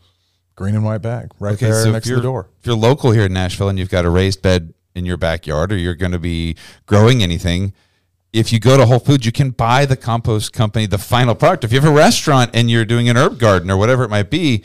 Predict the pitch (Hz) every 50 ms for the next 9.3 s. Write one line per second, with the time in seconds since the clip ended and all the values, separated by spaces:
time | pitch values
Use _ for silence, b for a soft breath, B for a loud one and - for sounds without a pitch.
0 | b b b b b b b b 120 131 - - - 165 180 196 160 135 120 117
1 | 131 135 - - - - 143 151 147 143 135 131 - 151 160 185 175 120 85 73
2 | - 69 - - - _ _ _ 131 139 123 - 131 120 120 117 113 113 110 104
3 | 101 - _ _ _ _ _ _ _ _ _ _ - 139 151 151 147 185 180 -
4 | - 107 104 98 98 92 - _ _ _ 113 107 87 85 - _ 117 113 139 170
5 | 180 135 107 92 90 92 82 82 98 98 95 92 - 95 98 95 90 - - 98
6 | 104 104 104 101 95 85 101 98 95 - - - - 107 - 127 127 123 120 -
7 | 120 107 - - 110 117 156 165 120 87 90 92 87 95 95 92 90 - 113 110
8 | 110 110 107 107 104 - - 107 - 120 110 110 - - 98 95 - 131 151 156
9 | 131 104 98 98 101